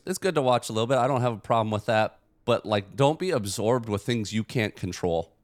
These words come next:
right? When our life is completely run by things we can't control, we're gonna go insane, right? The world, it might be burning in certain areas. Politicians are crazy, this, that, the other, and those things might be true.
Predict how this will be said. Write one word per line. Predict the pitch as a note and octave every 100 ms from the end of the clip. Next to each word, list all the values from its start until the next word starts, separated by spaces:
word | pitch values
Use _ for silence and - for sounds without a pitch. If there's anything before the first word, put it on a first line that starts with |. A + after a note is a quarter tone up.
| _ _ _ _ _ -
right? | A2+ C3
When | B2 A#2+
our | C3
life | C#3 C3+ C#3 -
is | A#2+ A2 - - _ _ _ _ _ -
completely | C#3+ A2 C#3 C3+ D3+ C#3 B2+
run | A2 B2 C3+
by | A#2
things | - B2+ A2
we | B2
can't | - B2 B2
control, | A2+ - A#2
we're | A2+ C3+
gonna | E3
go | B2 A#2
insane, | A2 - - A2+ C3 A#2 F#2 _ _ _ _ _ _ _ _ _
right? | G#2+ A#2+ -
The | B2+
world, | A#2+ D#3 D#3 C#3+ C3+ -
it | B2+
might | B2+
be | A#2+
burning | G#2 C#3 C#3+ C#3+
in | C3+
certain | B2 C#3+ -
areas. | C3 C3 B2
Politicians | - B2 A#2 D3+ C#3 C#3 A#2+
are | B2
crazy, | - B2+ A#2+ B2+
this, | A#2 C#3
that, | - B2 -
the | A#2+
other, | G#2 G2+ G#2+ G2 - -
and | B2+
those | C#3+ -
things | C#3+ A#2
might | A#2 A#2 -
be | A2
true. | - A#2 A2